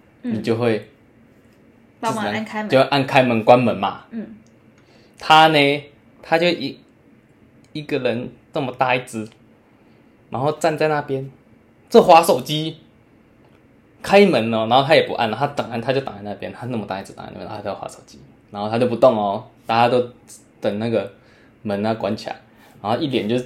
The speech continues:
Speaker 2: 长得那个几百老师的样子。
Speaker 1: 哎，<laughs> 礼貌。
Speaker 2: <laughs> 这是真的，就是那种很讨人厌老师的那个样子。
Speaker 1: <laughs>
Speaker 2: 可他，我不知道他是不是老师。然后就又有一，有一次，我就看到有一个人就很不爽，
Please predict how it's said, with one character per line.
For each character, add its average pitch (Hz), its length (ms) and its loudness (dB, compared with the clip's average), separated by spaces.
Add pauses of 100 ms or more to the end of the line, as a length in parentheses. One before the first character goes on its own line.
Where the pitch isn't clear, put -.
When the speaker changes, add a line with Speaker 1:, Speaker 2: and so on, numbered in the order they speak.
Speaker 2:
长 101 220 -4
得 104 80 -4
那 113 120 -2
个 104 200 -2 (480)
几 - 200 -10
百 113 120 2
老 107 140 0
师 - 160 -12
的 95 100 -6
样 95 220 -6
子。 - 160 -20 (240)
Speaker 1:
哎， 311 220 2 (760)
<laughs> - 720 -10
礼 302 260 -4
貌。 392 100 0 (160)
Speaker 2:
<laughs> 277 140 2
这 269 80 6
是 220 180 2
真 208 200 12
的， 175 140 8
就 - 220 0
是 208 160 2
那 208 140 10
种 135 160 4
很 139 280 0 (200)
讨 117 200 2
人 127 180 8
厌 147 160 4
老 98 160 4
师 123 200 -8
的 107 120 0
那 110 140 0
个 - 140 -2
样 101 200 0
子。 330 60 -4 (180)
Speaker 1:
<laughs> - 180 -12
Speaker 2:
可 117 80 0
他， 120 200 2
我 113 180 0
不 113 80 -4
知 110 60 0
道 104 60 0
他 110 100 -2
是 113 160 -8
不 104 100 -12
是 101 80 -10
老 - 140 -10
师。 - 200 -20 (500)
然 135 120 6
后 147 100 -2
就 185 160 -14
又 196 160 10
有 127 160 10
一， 117 160 -2 (280)
有 135 120 6
一 139 80 6
次， 156 240 2
我 117 140 4
就 131 80 6
看 143 180 -2
到 139 100 2
有 107 100 4
一 98 40 -4
个 98 100 -2
人 98 140 -2
就 120 80 2
很 113 200 -2
不 113 100 -8
爽， - 240 -8